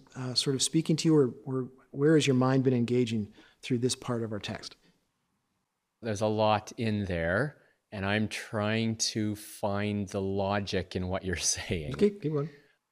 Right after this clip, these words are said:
Speaker 2: I think where I'm at now in my understanding, and, and whether logic is the best way to approach it or not <laughs> is kind of a separate question. So it seems like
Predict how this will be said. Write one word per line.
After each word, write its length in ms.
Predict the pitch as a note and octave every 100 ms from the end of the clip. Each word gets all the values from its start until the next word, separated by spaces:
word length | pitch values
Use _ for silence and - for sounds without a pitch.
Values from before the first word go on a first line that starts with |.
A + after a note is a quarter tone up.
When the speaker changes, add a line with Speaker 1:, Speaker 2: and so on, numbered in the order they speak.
| _ _ _ B2+
Speaker 2:
I 60 |
think 160 | A#2 A2
where 100 | G#2+
I'm 140 | G#2
at 160 | G#2 G2
now 340 | G#2 A2+ A2+
in 60 | G#2+
my 180 | G2 G2
understanding, 960 | F#2+ F#2 E2+ - F#2+ E2+ E2 G2 G2+
and, 240 | F2+ F#2 -
and 180 | G2 G2
whether 440 | G2 G2 F#2 F#2+ - F3
logic 580 | G#2 G#2 G2 F#2+ F#2
is 160 | G2 F2
the 100 | F#2+
best 380 | F2 G2+ F#2 -
way 100 | G2
to 80 | F#2
approach 420 | - A#2+ A2 -
it 80 | G2+
or 100 | G2+
not 340 | G2 G2 -
<laughs> 0 |
is 160 | - - - - -
kind 180 | A2+
of 40 | F#2+
a 40 |
separate 320 | - G#2+ G2
question. 560 | - A#2+ G#2+ - F#2+ F2+ - _ _ _ _ _ _ _ _ _ _ _ _
So 240 | - -
it 120 | G#2+ -
seems 680 | - - B2+ C3 B2+ -
like 680 | A2+ G#2 G2+ G2+ - - -